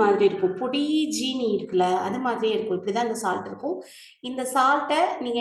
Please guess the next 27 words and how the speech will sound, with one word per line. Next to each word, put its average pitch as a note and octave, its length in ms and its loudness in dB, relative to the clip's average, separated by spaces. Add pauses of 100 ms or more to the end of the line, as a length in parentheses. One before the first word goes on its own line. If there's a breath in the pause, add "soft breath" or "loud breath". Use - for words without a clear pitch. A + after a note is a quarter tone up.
என்ன C4 220 -2
செய்யணும் A#3 300 -2
அப்படின்னா, G#3 340 -4 (680 loud breath)
அஹ், G#3+ 320 -2
பேசிக் D#4 440 -2
ரேடிக்கல் C#4+ 400 -4 (140)
கண்டுபிடிக்கணும்னா, G#3 720 -2 (260)
அதாவது G3 360 -4 (280)
கார D4 320 4 (160)
உறுப்புகள் A3+ 520 -2 (240)
கண்டுபிடிக்கணும் A3 560 -4
அப்படின்னா F3+ 380 -2
என்ன A3 180 -2
பண்ணணும்னா, F#3+ 360 -4 (480 loud breath)
சால்ட்டுக்கு E4 600 0 (240)
ஒரிஜினல் F4 440 2
சொல்யூஷன் G#3+ 400 -6
ப்ரிப்பேர் A3 420 -8
பண்ணணும். F3 320 -16 (400 soft breath)
இந்த C#4+ 120 0 (100)
ஒரிஜினல் A4+ 460 0
சொல்யூஷன் A#3 480 -4
அப்படிங்கிறது A3+ 440 -2 (100)
என்ன G3 180 -2
அப்படின்னா, F3 360 -6 (240)
நான் A#3+ 160 -2
உங்களுக்கு A3+ 340 -2